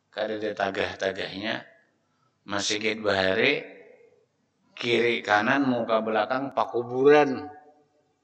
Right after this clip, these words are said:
Sini kada ada lihat kubur. Oi, ya.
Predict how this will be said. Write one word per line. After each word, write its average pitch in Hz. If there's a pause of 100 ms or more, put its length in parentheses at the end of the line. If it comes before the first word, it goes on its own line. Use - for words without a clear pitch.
(880)
Sini 131
kada 185
ada 110
lihat 101
kubur. 110 (640)
Oi, 107 (1040)
ya. 98